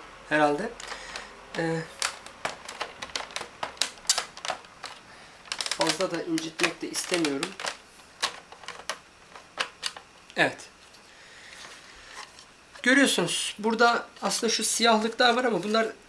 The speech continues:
evet bunlar tozmuş. Şunu şöyle bir toz bezim var benim. Şu toz beziyle şunun bir içini bir silelim.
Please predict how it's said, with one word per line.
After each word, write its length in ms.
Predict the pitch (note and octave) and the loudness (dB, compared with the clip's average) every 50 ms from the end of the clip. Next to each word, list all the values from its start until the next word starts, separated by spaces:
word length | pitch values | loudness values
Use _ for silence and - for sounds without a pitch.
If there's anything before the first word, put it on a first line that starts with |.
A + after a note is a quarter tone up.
| - - - - - - - - | -20 -20 -20 -20 -20 -10 0 4
evet 220 | F#3+ F3+ - - | 4 4 4 4
bunlar 300 | F#3 G3 G3+ G3 F#3+ - | 0 -2 0 0 0 0
tozmuş. 360 | - G#3+ F#3+ E3+ - C#3 - | 0 0 0 0 -2 -4 -6
Şunu 240 | - - - F#3+ F#3 - - - - - - - | -6 -6 -4 -4 -4 -4 -6 -8 -14 -18 -16 -12
şöyle 300 | - - - - - - | -8 -8 -8 -10 -10 -12
bir 40 | - | -6
toz 340 | - - A#3 A3 - - | -2 4 4 4 4 4
bezim 300 | E3+ E3+ D#3 G3+ F#3+ E3 | 0 0 0 0 0 2
var 160 | D#3 D3 C3+ C3+ | 2 2 2 2
benim. 200 | C#3+ E3+ F3+ E3+ | -2 -4 -4 -4
Şu 140 | - - | -6 -8
toz 280 | - - G#3 G3 G3 F3+ | -4 -2 0 0 0 0
beziyle 420 | F#3 E3 D#3+ F3 D3+ D3 - - - - - - - - - - - - - - - - - - - - - | -2 -2 -2 -2 -2 -2 -2 -2 -4 -12 -20 -20 -20 -20 -20 -20 -20 -20 -20 -20 -20 -18 -18 -20 -20 -16 -10
şunun 280 | - - - G3 F3+ E3+ | -8 -6 -4 -4 -4 -4
bir 80 | - | -4
içini 280 | - - - - E3+ D#3+ | -2 0 0 0 0 0
bir 40 | E3+ | 0
silelim. 380 | - - - D#3+ D3+ C3 C#3 | 0 0 0 0 0 -2 -2